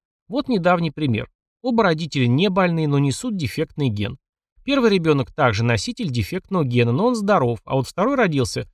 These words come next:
с муковисцидозом. Мать отказалась забирать его после родов, и он попал в приют. Что твоя мораль говорит по поводу этого случая?»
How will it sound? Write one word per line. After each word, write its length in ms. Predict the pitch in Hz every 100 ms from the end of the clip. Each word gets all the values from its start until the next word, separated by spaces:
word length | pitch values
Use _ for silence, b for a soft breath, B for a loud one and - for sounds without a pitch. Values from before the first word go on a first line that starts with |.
| _
с 80 | -
муковисцидозом. 920 | 208 247 233 202 - 170 113 110 117 - _ _ -
Мать 240 | 240 262
отказалась 520 | 233 202 139 135 127
забирать 460 | 113 123 127 120 -
его 100 | 117
после 340 | - 117 127
родов, 360 | 123 117 110 -
и 40 |
он 140 | 254 247
попал 320 | 160 - 165
в 80 | -
приют. 340 | 147 107 - _ _ _ _ _ _
Что 200 | - 285
твоя 220 | 202 147
мораль 320 | 131 123 117
говорит 340 | 110 117 113 -
по 120 | 113
поводу 280 | 120 117 110
этого 180 | 113
случая?» 440 | 110 - 202 -